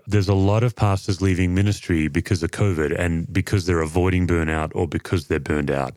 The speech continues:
But as my wife and I started praying, uh, in the fall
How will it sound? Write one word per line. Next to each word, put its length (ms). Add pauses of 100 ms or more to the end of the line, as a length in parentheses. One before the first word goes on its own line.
(120)
But 160
as 140
my 140
wife 220
and 80
I 60
started 300
praying, 600
uh, 220
in 120
the 60
fall 540